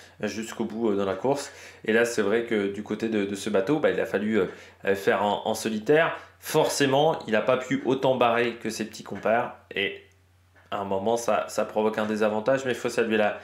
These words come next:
belle performance d'Amaris, donc Achille Nebou, euh, Gilles Dasmaet, euh, qui sont arrivés donc, euh, juste derrière, hein, enfin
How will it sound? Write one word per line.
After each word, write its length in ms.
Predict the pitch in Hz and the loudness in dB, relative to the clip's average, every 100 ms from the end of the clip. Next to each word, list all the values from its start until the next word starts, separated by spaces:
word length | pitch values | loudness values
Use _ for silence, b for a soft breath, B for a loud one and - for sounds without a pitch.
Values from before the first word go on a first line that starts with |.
| B B B | B B B
belle 160 | 120 117 | 0 2
performance 520 | 123 - 120 120 117 | 0 2 0 0 0
d'Amaris, 520 | 117 117 113 131 135 117 | 0 0 0 -2 -4 -6
donc 160 | 110 | 0
Achille 300 | 117 - 120 | 0 0 -4
Nebou, 340 | 113 104 131 - B B B | -4 -4 -6 -8 B B B
euh, 100 | 107 | 0
Gilles 240 | 98 131 131 | 2 -2 4
Dasmaet, 640 | 131 - 120 113 139 - - _ 113 | 2 4 2 2 2 -4 -14 _ -6
euh, 120 | 107 | -6
qui 180 | - 110 | -6 -4
sont 160 | 127 | 0
arrivés 340 | 113 113 110 147 | 0 0 0 0
donc, 260 | 120 110 | -2 2
euh, 300 | 117 107 107 | 4 4 2
juste 340 | 104 175 196 175 | 0 -2 0 0
derrière, 520 | 139 120 123 131 110 | 4 4 4 4 4
hein, 100 | 113 | 0
enfin 260 | 104 131 | 2 0